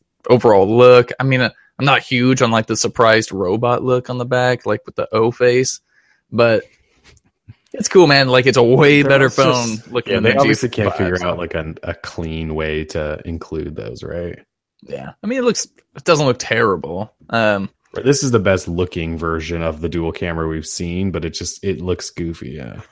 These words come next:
Speaker 1: I understand why some people may appreciate the whole dual camera setup for the wide apertures and all that stuff, but,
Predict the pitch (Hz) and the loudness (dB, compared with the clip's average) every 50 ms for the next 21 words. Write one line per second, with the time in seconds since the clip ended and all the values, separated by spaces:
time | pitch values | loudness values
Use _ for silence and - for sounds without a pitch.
0 | _ _ _ _ _ - 151 165 185 196 202 170 139 - - - 147 147 147 151 | _ _ _ _ _ 4 6 6 8 6 6 4 2 0 -2 -2 -2 0 0 -2
1 | 147 135 131 120 113 - - 131 123 117 135 120 120 120 120 117 110 104 - - | -2 0 -2 -2 -2 -4 -8 -10 -8 -6 -6 -6 -6 -6 -6 -6 -6 -6 -4 -4
2 | 117 120 117 - 123 120 113 - 120 117 113 110 110 110 110 117 117 117 113 110 | -4 -4 -2 -2 -4 -4 -4 -4 -2 -2 -2 -2 -4 -6 -8 -6 -6 -4 -4 -2
3 | 113 113 113 - - 123 113 113 113 110 110 110 110 107 107 - - 117 110 113 | -2 -4 -4 -4 -4 -2 -2 -2 -2 -2 -2 -2 -2 -4 -2 0 0 2 4 4
4 | 113 110 110 - - - 110 107 107 107 107 107 - 107 113 113 113 110 110 113 | 4 4 4 2 0 0 0 2 2 2 0 0 -2 -2 0 2 2 2 4 4
5 | 113 113 110 - 117 - - 113 110 107 110 110 - 110 110 113 113 113 110 110 | 4 4 2 0 -4 -4 0 0 2 2 2 0 0 0 0 0 0 0 -2 -2
6 | - 139 139 165 135 - | -2 -2 0 0 0 -2